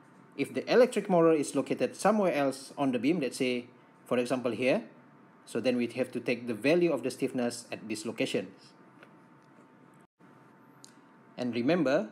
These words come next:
the value of the stiffness also depends on the edge conditions of, of the beam.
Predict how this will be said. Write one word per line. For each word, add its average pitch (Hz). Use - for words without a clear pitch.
the 117
value 214
of 156
the 147
stiffness 147
also 135
depends 123
on 120
the 110
edge 135
conditions 117
of, 110
of 104
the 110
beam. 104